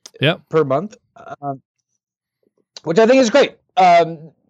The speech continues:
Speaker 2: number one, we're not asking people to, to give us a ton of money.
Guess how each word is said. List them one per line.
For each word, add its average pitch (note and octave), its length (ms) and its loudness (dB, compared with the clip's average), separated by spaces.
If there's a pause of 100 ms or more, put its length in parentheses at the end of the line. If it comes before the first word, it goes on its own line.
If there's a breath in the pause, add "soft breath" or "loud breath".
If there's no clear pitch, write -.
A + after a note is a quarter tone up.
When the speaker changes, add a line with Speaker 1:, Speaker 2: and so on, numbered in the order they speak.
Speaker 2:
number A3 260 0
one, C4 260 2
we're A#3+ 100 2
not A#3 180 2
asking G3 320 0
people D3 300 -8
to, B2+ 440 -2 (200)
to D3 120 -4
give C3 200 0
us B2 180 0
a - 100 -10
ton - 280 -4
of A#2+ 80 0
money. A2 380 -6